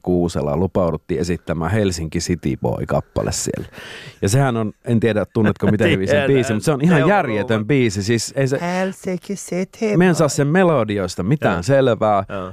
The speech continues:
Speaker 1: Mä en koskaan oppinut laulaa sitä. Mä yritin niinku treenata oikein tosi paljon. Ja sit yritin Kuuselalle, että eikö me voida vielä vaihtaa tää biisi johonkin helpompaan, että ei kun nyt mennään.
Speaker 2: Joo.
Speaker 1: Ja sit me vedettiin se siellä ja aivan päin helvettiä. Niin huonosti, mä en oo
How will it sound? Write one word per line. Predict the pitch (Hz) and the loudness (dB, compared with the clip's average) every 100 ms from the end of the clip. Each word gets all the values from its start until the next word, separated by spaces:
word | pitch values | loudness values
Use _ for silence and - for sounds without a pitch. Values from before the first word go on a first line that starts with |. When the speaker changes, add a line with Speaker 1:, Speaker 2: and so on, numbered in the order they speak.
| - | -2
Speaker 1:
Mä | 180 | 0
en | 135 | 2
koskaan | 131 - - 101 | 2 0 -4 -2
oppinut | - 165 _ 120 110 | 0 -2 _ -2 2
laulaa | 113 113 101 95 87 | 2 2 0 -2 -4
sitä. | - 95 95 90 | -6 -4 -2 0
Mä | 110 | 2
yritin | 113 135 120 104 101 | 2 2 2 0 0
niinku | 98 90 - | -2 -4 0
treenata | 113 143 113 113 87 | 2 2 0 -2 -2
oikein | 80 - 85 | -4 -4 -4
tosi | - 123 123 98 | -2 0 0 0
paljon. | 101 87 90 85 - - - - - - - 98 | -2 0 0 0 -2 -20 -20 -20 -20 -20 -8 -2
Ja | |
sit | 101 110 | 0 0
yritin | 131 123 120 110 | 2 2 2 0
Kuuselalle, | 127 107 104 95 | 0 2 2 0
että | 92 | 0
eikö | 113 113 | -2 0
me | |
voida | 110 107 101 | 2 2 0
vielä | 104 101 | 0 2
vaihtaa | 107 95 - 82 | 0 0 -4 -4
tää | - 85 | -2 0
biisi | 95 87 78 | 2 0 0
johonkin | 82 73 92 | -4 -2 -2
helpompaan, | 95 87 82 80 78 | 0 0 -2 -2 -4
että | - | -2
ei | 107 95 | -2 -2
kun | 98 | 0
nyt | 107 92 | 0 0
mennään. | 98 87 85 80 76 - | -2 -2 -2 -2 -4 -2
Speaker 2:
Joo. | 113 92 82 _ | -2 0 -4 _
Speaker 1:
Ja | 104 | -2
sit | 127 87 | -2 0
me | 80 | 0
vedettiin | 131 127 - 107 | 2 0 0 -2
se | 98 | -2
siellä | 95 104 95 87 | 0 0 2 0
ja | 87 - _ | 0 -2 _
aivan | 135 139 113 87 82 78 | 0 2 0 -2 -8 -8
päin | 80 71 | -8 -6
helvettiä. | 82 90 80 - - - 80 | -4 -2 -2 -4 -10 -4 0
Niin | 123 156 131 | 4 4 2
huonosti, | 117 127 113 92 104 | 2 0 0 -6 -6
mä | |
en | |
oo | 120 | -6